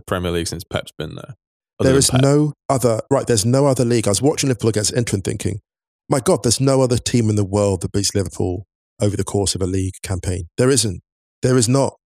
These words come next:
Speaker 2: And it just so happens that it happens to be City in the Premier League. But without,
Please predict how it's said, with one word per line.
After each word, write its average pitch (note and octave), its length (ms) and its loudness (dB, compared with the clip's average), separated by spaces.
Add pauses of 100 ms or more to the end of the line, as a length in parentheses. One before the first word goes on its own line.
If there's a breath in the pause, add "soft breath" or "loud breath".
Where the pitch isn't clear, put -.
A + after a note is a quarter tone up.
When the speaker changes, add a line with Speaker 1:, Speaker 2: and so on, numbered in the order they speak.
Speaker 2:
And A2 100 2
it - 40 -6
just B2+ 140 2
so C3+ 80 4
happens A#2 280 0
that - 100 -4
it - 40 -6
happens A2 220 -2
to G2 60 -2
be G2+ 80 -4
City - 280 0
in G2+ 40 -4
the F#2 80 -4
Premier G#2+ 180 0
League. F#2+ 140 -8 (320 loud breath)
But - 100 -2
without, C#3 380 2